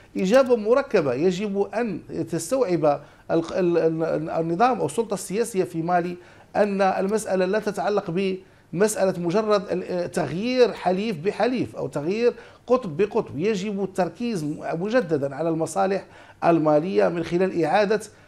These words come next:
ترتيب البيت الداخلي، ومن خلال أيضًا معالجة المشكلة الهشاشة الأمنية. وإذا كان الأمر يتعلق ببرامج تأطير وبرامج إعادة، يعني، تأهيل ال-، القوات العسكرية،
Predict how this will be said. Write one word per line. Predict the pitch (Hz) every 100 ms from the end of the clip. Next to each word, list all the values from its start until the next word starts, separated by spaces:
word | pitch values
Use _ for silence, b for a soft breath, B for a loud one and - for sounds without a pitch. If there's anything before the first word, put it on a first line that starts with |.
| b
ترتيب | - 185 185 247 208
البيت | 180 175 196 -
الداخلي، | 170 139 220 233 233 156
ومن | 131 147 165
خلال | - 175 208
أيضًا | 190 202 196 214 185 B B
معالجة | 151 170 214 208 180 202
المشكلة | 185 180 208 - 190
الهشاشة | 160 165 208 202 196
الأمنية. | 190 156 - 175 180 262 202 131 B B
وإذا | 131 170 202 202 175 185
كان | 190 226
الأمر | 214 208 202
يتعلق | 196 180 185 202 190
ببرامج | 156 147 180 240 269 190 117
تأطير | - - - 262 202
وبرامج | 156 165 202 202 180 - B B - 165
إعادة، | 175 240 220 196 170
يعني، | 170 170 165
تأهيل | - - 120 233 311 220
ال-، | - 180 - -
القوات | 175 - 175 247 214
العسكرية، | - 170 - 208 233 143